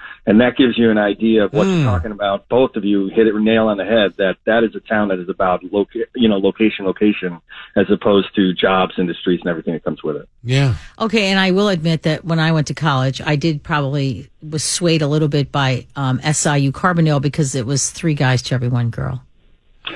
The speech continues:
Speaker 1: You know, I'll, I'll give you, this is interesting. When you break this map, map down, they go overall, they go by, by political party, but they also go by gender.
Speaker 2: Gender,
Speaker 1: And when
Speaker 2: yeah.
Speaker 1: you go by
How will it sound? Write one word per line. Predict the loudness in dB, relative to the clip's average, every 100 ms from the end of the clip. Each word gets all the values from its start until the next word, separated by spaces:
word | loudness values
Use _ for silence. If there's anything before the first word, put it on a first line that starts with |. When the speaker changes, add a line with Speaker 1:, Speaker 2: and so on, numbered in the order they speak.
| -4 4
Speaker 1:
You | 4
know, | 4
I'll, | 2 2
I'll | 2 4
give | 4
you, | 4
this | 4 2 2
is | 0
interesting. | 0 2 0 0 2
When | 4 4
you | 2
break | 0 -4
this | -4 -6
map, | -8 -4 -4
map | -2 -2 -2
down, | -2 0 -2 -4 -6
they | -6
go | -4 -2
overall, | 0 -2 -2 -2 -2 -2
they | -4
go | -4 -6 -6
by, | -6 -6 -8 -6
by | -6 -6 -10 -10
political | -6 -6 -6 -8
party, | -4 -2 -4 -8 _ _
but | -2
they | 2
also | 2 0
go | 0 0
by | 0 -2 -4
gender. | 0 0 0
Speaker 2:
Gender, | -2 0 0
Speaker 1:
And | 0
when | 0
Speaker 2:
yeah. | 0
Speaker 1:
you | 0
go | 0
by | -2